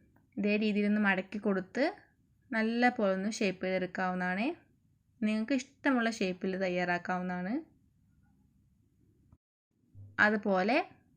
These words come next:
നമ്മൾ ബാക്കിയുള്ള മാവും ഇതേ രീതിയിൽ നമുക്ക് തയ്യാറാക്കിയെടുക്കാവുന്നതാണ്. ഇപ്പം ഞാൻ എല്ലാം തയ്യാറാക്കി വെച്ചിട്ടുണ്ട്. ഇനി നമുക്കിതൊന്ന് ആവിയിലൊന്ന് വേവിച്ചെടുക്കാവുന്നതാണ്.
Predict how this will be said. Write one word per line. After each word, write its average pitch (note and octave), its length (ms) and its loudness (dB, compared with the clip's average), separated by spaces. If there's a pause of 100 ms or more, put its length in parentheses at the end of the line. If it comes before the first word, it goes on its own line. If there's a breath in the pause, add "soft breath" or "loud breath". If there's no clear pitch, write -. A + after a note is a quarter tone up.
(100)
നമ്മൾ G3 340 -4
ബാക്കിയുള്ള F#3+ 500 -2 (120)
മാവും F#3 420 0 (180)
ഇതേ F3+ 240 0 (320)
രീതിയിൽ F#3+ 420 -2 (120)
നമുക്ക് A3 400 -2 (560 soft breath)
തയ്യാറാക്കിയെടുക്കാവുന്നതാണ്. A3+ 1400 2 (1600)
ഇപ്പം D#4+ 260 0
ഞാൻ C#4+ 160 4
എല്ലാം A#3 420 -2
തയ്യാറാക്കി G3+ 560 0
വെച്ചിട്ടുണ്ട്. F#3 520 -2 (480)
ഇനി D4 220 2
നമുക്കിതൊന്ന് G#3+ 440 2
ആവിയിലൊന്ന് F#3+ 480 0
വേവിച്ചെടുക്കാവുന്നതാണ്. F3+ 1000 0